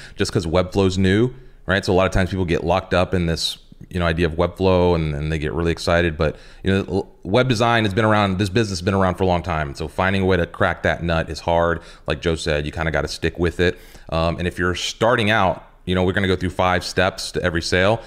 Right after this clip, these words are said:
If you're just starting out, you wanna focus on steps one and two kind of exclusively at the beginning. Um, and so that'll make sense as we reveal these, but just keep that in mind that as we go through, you wanna focus on steps one and two almost exclusively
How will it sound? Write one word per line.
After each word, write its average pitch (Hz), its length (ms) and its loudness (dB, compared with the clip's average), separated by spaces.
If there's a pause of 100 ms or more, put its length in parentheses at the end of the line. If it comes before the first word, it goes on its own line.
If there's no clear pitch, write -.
(180)
If 87 100 -4
you're 92 80 -2
just 98 160 -2
starting 101 340 2
out, 87 360 2
you 92 80 -2
wanna 95 180 0
focus 90 440 -2
on 80 600 -2
steps - 440 -4
one 90 240 -2
and 78 140 -2
two 78 340 -2 (380)
kind 80 260 -2
of 71 460 -8 (120)
exclusively 80 720 -6 (120)
at - 100 -8
the 71 60 -8
beginning. 71 340 -6 (400)
Um, 69 400 -8
and 69 100 -12
so 87 100 -8
that'll 78 180 -2
make 78 140 -4
sense 76 280 -6
as 73 80 -10
we 71 100 -6
reveal 76 320 0
these, 92 260 0
but 78 160 -6
just - 200 -4
keep - 160 -6
that 78 160 0
in 76 80 -4
mind 76 320 -4 (320)
that 76 120 0
as 82 160 -2
we 87 100 0
go 78 180 0
through, 82 400 -2
you 80 180 -2
wanna 78 240 -2
focus 80 420 -6
on 73 140 -4
steps - 320 -4
one 78 180 -2
and 69 120 -6
two 71 280 -4
almost 71 300 -6
exclusively 71 640 -8